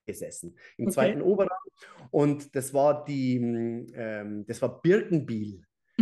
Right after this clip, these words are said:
Speaker 2: Mhm.
Speaker 1: Media, die
Speaker 2: Wow.
Speaker 1: Nachfolgung von Birkenbiel Media. Da waren die sechs, sieben wirklich großartigsten Referenten waren da mit dabei. Unter anderem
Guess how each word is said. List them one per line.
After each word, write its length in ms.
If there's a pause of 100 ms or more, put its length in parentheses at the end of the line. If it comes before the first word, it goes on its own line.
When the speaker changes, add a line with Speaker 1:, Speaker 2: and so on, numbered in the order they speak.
Speaker 2:
Mhm. 0
Speaker 1:
Media, 460
die 140
Speaker 2:
Wow. 420
Speaker 1:
Nachfolgung 360
von 160
Birkenbiel 380
Media. 360
Da 180
waren 440 (300)
die 300
sechs, 380
sieben 500
wirklich 320
großartigsten 920
Referenten 500
waren 160
da 60
mit 160
dabei. 240
Unter 340
anderem 640